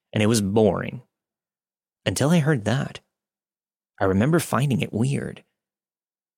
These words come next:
And then later on, at dinner, my mom started talking to me and she said,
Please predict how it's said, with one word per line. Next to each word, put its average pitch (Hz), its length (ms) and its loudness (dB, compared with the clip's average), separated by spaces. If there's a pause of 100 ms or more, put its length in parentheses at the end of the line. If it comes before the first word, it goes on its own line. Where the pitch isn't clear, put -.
(160)
And 131 140 2
then 196 120 4
later 151 280 4
on, 98 400 0 (220)
at 123 180 -2
dinner, 107 340 -2 (160)
my 101 80 0
mom 101 300 2
started 101 480 0
talking 113 360 -2
to 92 80 0
me 95 220 -2
and - 100 -2
she 104 120 -4
said, 95 340 0